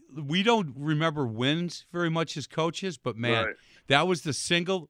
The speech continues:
Speaker 1: worst, hardest loss in thirty-six years of coaching.
Speaker 2: Yeah, it was a, it was an unbelievable environment. I think Oostburg shut down the community to be at that
Speaker 1: Yeah,
Speaker 2: game.
Speaker 1: oh, yeah,
Speaker 2: At
Speaker 1: if
Speaker 2: that
Speaker 1: I,
Speaker 2: game. It was
Speaker 1: i-, i-,
Speaker 2: unbelievable.
Speaker 1: if I robbed houses,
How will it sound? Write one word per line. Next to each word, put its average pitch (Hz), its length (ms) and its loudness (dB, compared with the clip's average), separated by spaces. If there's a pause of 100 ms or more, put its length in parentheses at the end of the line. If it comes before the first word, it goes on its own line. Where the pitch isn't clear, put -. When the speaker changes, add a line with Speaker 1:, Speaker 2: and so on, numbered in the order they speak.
Speaker 1:
worst, 143 440 0 (120)
hardest 139 480 0
loss 113 520 0 (220)
in 117 100 -6
thirty-six 123 640 -4
years 110 180 -6
of 104 80 -12
coaching. - 380 -16 (920)
Speaker 2:
Yeah, 87 240 -2
it 95 60 0
was 92 160 -2
a, 90 80 -2
it 82 80 -6 (180)
was 104 120 0
an 107 80 4
unbelievable 117 480 4
environment. 98 440 0
I 107 40 -2
think 107 180 -12
Oostburg 110 440 -8
shut 110 180 -6
down 104 240 -4
the 80 60 -16 (140)
community 104 420 -6
to - 100 -20
be 95 100 -10
at 85 140 -8
that 95 160 -4
Speaker 1:
Yeah, 185 80 0
Speaker 2:
game. - 180 -12
Speaker 1:
oh, 113 240 -10
yeah, 120 200 2
Speaker 2:
At 107 80 2
Speaker 1:
if - 80 -6
Speaker 2:
that 185 60 6
Speaker 1:
I, 185 140 8
Speaker 2:
game. 117 80 -6
It 85 60 -14
was - 80 -10
Speaker 1:
i-, - 20 -4
i-, 104 220 -8
Speaker 2:
unbelievable. 101 480 -8
Speaker 1:
if 147 160 -4
I 202 160 6
robbed 175 320 4
houses, 175 580 0